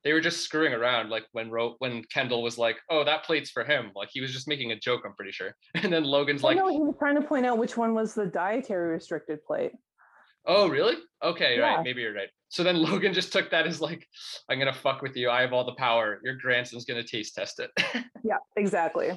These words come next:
Speaker 2: I don't
Speaker 1: Oh.
Speaker 2: think he ever thought that that food was poison. I thought it was just a mind fuck, just a
Speaker 1: Yeah.
Speaker 2: play.
Speaker 1: Well, and also he knows even if it was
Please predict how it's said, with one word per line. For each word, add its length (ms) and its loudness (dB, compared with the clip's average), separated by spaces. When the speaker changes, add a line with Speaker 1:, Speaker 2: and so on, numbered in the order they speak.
Speaker 2:
I 100 0
don't 140 0
Speaker 1:
Oh. 40 0
Speaker 2:
think 200 -2
he 240 -2
ever 280 -2
thought 460 -4
that 140 -8
that 400 -6
food 160 -4
was 140 -4
poison. 500 -6
I 80 -4
thought 180 -4
it 60 -4
was 160 -6
just 320 -6
a 40 -4
mind 320 -4
fuck, 220 -6
just 220 -2
a 60 4
Speaker 1:
Yeah. 80 6
Speaker 2:
play. 300 -2
Speaker 1:
Well, 180 4
and 120 6
also 280 2
he 100 -4
knows 400 -2
even 200 -4
if 80 -8
it 80 -8
was 180 -4